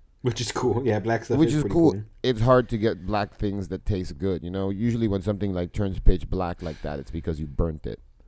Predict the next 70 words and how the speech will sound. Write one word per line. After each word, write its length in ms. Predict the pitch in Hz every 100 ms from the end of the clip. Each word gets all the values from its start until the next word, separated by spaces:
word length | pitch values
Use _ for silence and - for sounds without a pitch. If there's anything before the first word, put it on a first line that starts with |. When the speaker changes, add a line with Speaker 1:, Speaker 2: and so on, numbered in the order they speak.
| - -
Speaker 1:
Uh, 440 | 110 104 107 107 101
Speaker 2:
So 120 | 98
when 20 |
you 40 | 101
Speaker 1:
squid 180 | 113 175
Speaker 2:
can 20 |
Speaker 1:
ink's 120 | 175
Speaker 2:
find 60 | 117
Speaker 1:
pretty 120 | 117
Speaker 2:
something 280 | 104 117 139
Speaker 1:
good. 100 | 135 - - - - _
But 120 | 120
I 40 | 123
guess 40 | 117
Speaker 2:
Exactly. 120 | 131
Speaker 1:
you, 60 | 90
Speaker 2:
Squid 140 | -
Speaker 1:
but 60 | 113
I 100 | 123
Speaker 2:
ink 40 |
Speaker 1:
guess 80 | 123
Speaker 2:
is 20 | 120
Speaker 1:
you 40 |
didn't 100 | 113
Speaker 2:
another 140 | 127 123
Speaker 1:
turn 40 |
it. 40 | 107
Speaker 2:
example. 360 | 107 98 101
That's 180 | 104 127
why 100 | 120
squid 240 | - 113
ink 120 | 107 107
is 100 | 87
cool 180 | 104
too, 200 | 98 147
'cause 180 | - 85
it's 120 | 85 78
black. 320 | 113 82 52 -
'Cause 140 | 95 95
it's 120 | 92
one 120 | 104
of 60 | 92
those 180 | 92
things 260 | - 92 90
that 140 | 87
you 140 | - 90
can 220 | 90 87
use 280 | 95 98 82
that's, 260 | 80 -
like, 200 | 80 76 87
you, 120 | 101
it's, 200 | 101 - - -
it's 120 | 101
one 100 | 131
of 40 | 123
those 120 | 120
things 160 | 120 101
that 120 | 85
gives 200 | 107 95
you 60 | 92
the 80 |
color 300 | - 104 90
black 520 | 76 90 101 90 - - - - _ _ - -
that, 340 | 90 90 80 _ _
like, 180 | 76 82 -
actually 340 | 90 - 82
tastes 300 | - 98 -
good 240 | 73 64 -
too. 240 | 80 55 - - - _ 101
Speaker 1:
Mm-hmm. 260 | 92 95